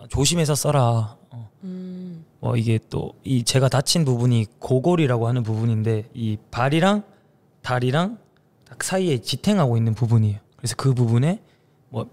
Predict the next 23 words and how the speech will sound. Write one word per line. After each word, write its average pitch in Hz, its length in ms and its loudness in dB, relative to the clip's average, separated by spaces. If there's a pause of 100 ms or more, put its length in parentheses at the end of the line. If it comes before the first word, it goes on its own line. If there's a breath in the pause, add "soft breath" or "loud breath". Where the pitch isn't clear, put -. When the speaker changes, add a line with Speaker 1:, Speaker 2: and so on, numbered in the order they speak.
Speaker 1:
핏줄이, 156 580 0
뭐 127 160 2
혈관이나 160 580 0
신경들이 175 520 2
많이 107 240 2
지나간다고, 110 720 0 (640 soft breath)
이게 131 180 0
또 156 440 0 (520)
뭐 - 280 -6 (340)
진짜 170 340 2
무리해서 151 440 4
쓰면 143 340 0
또 127 280 0
언제 143 280 2
어떻게 147 220 0
될지 143 240 2
모른다고 123 560 4
하시더라고요. 135 720 2
그래서 147 340 -4 (1120 loud breath)
대회를 143 580 6
나가게 123 320 2
되면 120 240 2
분명히 147 560 4